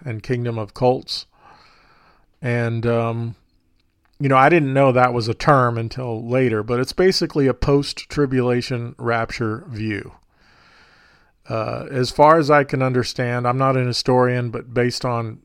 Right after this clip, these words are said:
theologians I've heard, that the pre-trib rapture is a fairly recent view.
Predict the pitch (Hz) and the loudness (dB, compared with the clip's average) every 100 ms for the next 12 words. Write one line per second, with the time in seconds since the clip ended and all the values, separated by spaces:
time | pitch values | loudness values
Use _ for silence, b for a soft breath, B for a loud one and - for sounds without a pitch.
0 | - 127 120 117 113 117 113 110 - 135 | -6 -2 0 0 -2 -4 -4 -4 0 2
1 | 131 120 120 123 - 120 - - - 165 | 2 0 -4 -12 -10 -10 -10 -8 -2 -2
2 | 175 - 147 131 131 131 - 131 120 110 | -2 2 2 2 -2 -2 -2 -2 -2 -4
3 | - 139 135 131 117 110 123 127 - 110 | -4 -2 0 0 -2 -2 -4 -4 -6 -10
4 | - 107 104 98 101 | -10 -8 -6 -6 -10